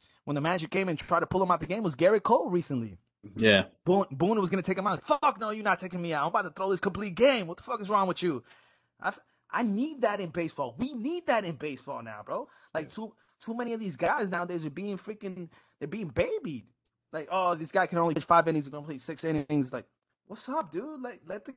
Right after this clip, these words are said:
Speaker 1: kids play. Why do we say, "Let the kids play," if we're fucking babysitting them all the time? Like,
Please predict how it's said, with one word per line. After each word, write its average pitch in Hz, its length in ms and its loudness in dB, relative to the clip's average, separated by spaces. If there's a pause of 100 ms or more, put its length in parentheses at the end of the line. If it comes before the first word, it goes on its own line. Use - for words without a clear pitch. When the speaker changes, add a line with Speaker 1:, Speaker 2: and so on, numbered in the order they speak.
(140)
Speaker 1:
kids 254 300 -6
play. 302 480 -4
Why 180 260 -6
do 254 80 -4
we 240 100 -8
say, 233 240 -2
"Let 208 180 -8
the 202 80 -18
kids 226 260 -8
play," 247 260 -2
if 196 100 -2
we're 185 120 -6
fucking 185 400 -6 (360)
babysitting 208 520 -2
them 190 140 -6
all 190 120 0
the 190 60 -2
time? 208 380 -4
Like, 170 180 -6